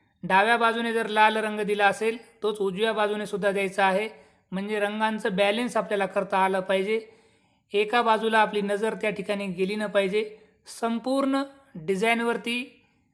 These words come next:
त्या ठिकाणी नजर जाऊन एका ठिकाणी कुठेतरी केंद्रित झाली पाहिजे, थांबली पाहिजे. यासाठी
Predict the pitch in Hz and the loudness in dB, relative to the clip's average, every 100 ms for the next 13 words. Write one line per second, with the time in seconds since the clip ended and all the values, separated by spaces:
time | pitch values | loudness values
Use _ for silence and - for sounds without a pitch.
0 | _ _ _ 208 208 208 220 214 202 196 | _ _ _ -4 -2 -2 -2 -2 -2 0
1 | 226 220 233 233 208 208 240 226 220 220 | 0 0 0 0 -2 0 -2 -2 -2 -2
2 | 220 214 220 214 220 - - 220 226 262 | -2 -2 0 0 -2 -4 -6 -4 -2 -2
3 | 208 202 202 202 190 202 214 - 185 190 | 0 0 0 0 2 0 -2 -8 -6 -4
4 | 220 247 214 190 185 214 - - _ _ | -2 0 2 2 0 -2 -6 -20 _ _
5 | - 196 240 233 208 208 214 | -4 2 2 2 -2 -2 -8